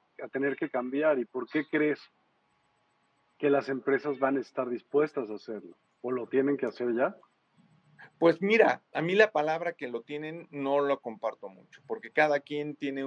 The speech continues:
Speaker 2: su momento, su momento de cambio, su momento de transformación, su momento de conciencia. Sin embargo, lo que yo sí creo que ha cambiado mucho a raíz, por ejemplo, de esta evolución de la pandemia, es que las empresas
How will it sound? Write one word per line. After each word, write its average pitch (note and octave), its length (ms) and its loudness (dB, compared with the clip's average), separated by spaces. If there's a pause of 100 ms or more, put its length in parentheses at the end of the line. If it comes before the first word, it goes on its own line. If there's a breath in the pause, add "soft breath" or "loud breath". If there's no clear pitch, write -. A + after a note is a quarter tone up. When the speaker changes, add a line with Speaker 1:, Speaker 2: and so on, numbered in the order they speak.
Speaker 2:
su - 120 -18
momento, C3 680 -2
su B2+ 160 -12
momento A2 480 -4
de G2+ 120 -6
cambio, B2 360 0
su A#2 100 -14
momento G#2+ 360 -14
de G2 60 -20
transformación, G2+ 840 -4
su A2+ 100 -6
momento G#2+ 340 0
de - 60 2
conciencia. - 560 -12
Sin A3+ 240 6
embargo, D#3 540 4 (420 soft breath)
lo C3 220 4
que C#3 120 -6
yo E3+ 140 2
sí F3 160 -12
creo D3 380 4
que B2+ 120 -2
ha B2+ 80 -4
cambiado B2+ 680 -2 (240)
mucho C3+ 400 -4
a B2 100 0
raíz, A2+ 460 -4
por A2+ 160 -2
ejemplo, A2+ 440 -4
de A2 100 -2
esta B2 160 -6
evolución - 540 -10
de A2+ 80 -2
la G#2 120 0
pandemia, A2+ 600 -8 (320 soft breath)
es - 160 -4
que D#3+ 260 -2
las B2+ 280 0
empresas D3+ 500 2